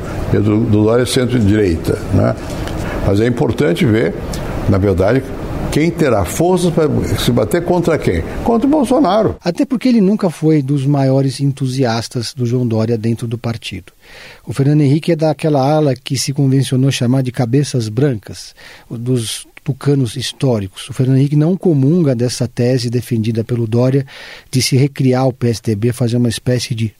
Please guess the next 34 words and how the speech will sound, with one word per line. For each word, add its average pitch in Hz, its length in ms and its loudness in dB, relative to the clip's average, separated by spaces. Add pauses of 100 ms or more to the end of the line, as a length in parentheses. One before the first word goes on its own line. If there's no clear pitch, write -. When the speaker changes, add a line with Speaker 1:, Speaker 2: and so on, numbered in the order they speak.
(140)
Speaker 2:
novo 127 480 2 (140)
P 123 80 0
S 110 180 -2
D 104 140 -6
B, 117 240 0 (460)
que 151 100 -2
teria 131 400 2
uma 127 140 2
coloração 120 680 0 (380)
menos, 127 800 2
eh, 113 240 0
que - 100 -6
deixaria 139 420 2
de 123 80 -4
ser - 120 -2
um 127 60 0
partido 117 420 -4
social-democrata 120 1040 -2
raiz, 110 560 -2 (580)
pra 135 140 2
ser - 160 0
um 143 80 2
partido 131 440 0
mais 131 320 2
conservador, 127 880 0
liberal 127 640 0 (380)
e 143 80 2
mais 135 280 2
inclinado 131 680 2
à 127 40 2
direita. 113 340 0
Speaker 1:
Em - 20 -16
primeiro 180 240 2
lugar, 165 340 2